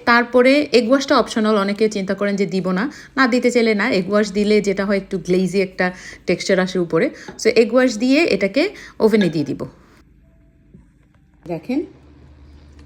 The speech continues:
আমার ওভেনে কিন্তু দুই ধরনের অ্যাপল পাই এখন হচ্ছে, একটা হচ্ছে পেস্ট্রি দিয়ে দিয়ে, আর একটা হচ্ছে ফ্রোজেন পরোটা দিয়ে। ফ্রোজেন পরোটার এই জায়গাটায়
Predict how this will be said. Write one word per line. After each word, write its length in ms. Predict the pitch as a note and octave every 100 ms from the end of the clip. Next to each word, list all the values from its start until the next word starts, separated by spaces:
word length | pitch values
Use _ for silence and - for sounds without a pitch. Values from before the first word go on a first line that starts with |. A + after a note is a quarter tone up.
| _
আমার 220 | - F#3 F3+
ওভেনে 300 | F3+ F3+ G#3
কিন্তু 400 | G#3+ G#3+ B3 D4+ D#4+ - - _ - - - - - _ _ F3+
দুই 200 | A#3 B3
ধরনের 360 | A#3 G#3+ G#3+
অ্যাপল 260 | F#3+ F#3 F#3+
পাই 200 | F#3+ F3+
এখন 260 | F3+ F#3+
হচ্ছে, 400 | F3 E3+ - B3 D4+ - - - -
একটা 220 | F3+ -
হচ্ছে 540 | G#3+ G#3 - G#3 G#3 G#3
পেস্ট্রি 320 | G3 G#3 - A#3
দিয়ে 200 | A#3 A#3
দিয়ে, 160 | C4
আর 100 | G#3+
একটা 140 | F3+ G3
হচ্ছে 160 | F#3
ফ্রোজেন 300 | F#3 F#3 F3+
পরোটা 260 | E3+ D#3 D3+
দিয়ে। 160 | D3+
ফ্রোজেন 240 | D3+ F#3 G#3
পরোটার 340 | G#3+ G3+ G#3
এই 140 | F#3 F#3+
জায়গাটায় 380 | F#3 F#3 G#3+